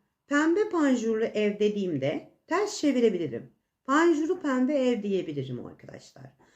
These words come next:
Ya da kırmızı başlıklı kız dediğimde başlığı kırmızı kız deyip ters çevirebilirim.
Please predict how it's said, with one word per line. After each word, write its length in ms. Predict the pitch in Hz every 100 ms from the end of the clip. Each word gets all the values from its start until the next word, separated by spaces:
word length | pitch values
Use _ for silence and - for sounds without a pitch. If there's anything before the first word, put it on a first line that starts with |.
| - -
Ya 80 | 294
da 140 | 339
kırmızı 440 | - 277 302 370
başlıklı 640 | 294 202 - 185 - 147 -
kız 280 | 277 254 147
dediğimde 680 | 127 110 107 110 240 359 - _ _
başlığı 520 | 196 208 - 294 381
kırmızı 440 | - 185 175 202 202
kız 300 | - 226 143
deyip 360 | 208 427 - _ _ _
ters 360 | - 247 247 -
çevirebilirim. 640 | 165 131 123 110 101 123